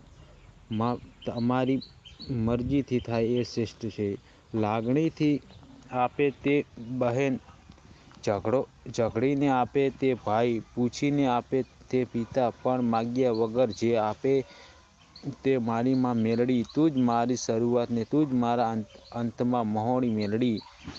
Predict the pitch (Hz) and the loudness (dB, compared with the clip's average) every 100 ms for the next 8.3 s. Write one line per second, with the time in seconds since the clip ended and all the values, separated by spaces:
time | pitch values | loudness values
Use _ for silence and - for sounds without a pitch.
0 | - 113 131 120 110 127 135 123 120 117 | -6 0 2 2 2 2 2 2 2 0
1 | 113 117 113 110 113 120 - 123 120 104 | 0 0 2 2 0 0 0 0 0 0
2 | 120 117 107 104 - 120 113 - 120 117 | 0 0 -2 -6 -4 -2 -2 -2 0 -2
3 | - - 120 - - - - - 113 120 | -4 -2 -2 -2 -14 -20 -8 -2 0 0
4 | - 107 101 - 110 110 - 123 123 - | -2 -4 -4 -6 -4 -4 -2 0 0 -4
5 | - - - - 113 113 120 113 123 117 | -16 -20 -20 -6 0 2 0 2 0 0
6 | - 117 - 120 120 117 110 110 113 107 | 0 -2 -4 -4 0 0 0 -2 -2 -2
7 | 107 107 107 120 - 113 113 107 113 107 | -2 -2 0 -2 -2 -2 0 -2 -2 -2
8 | 113 110 | -2 -2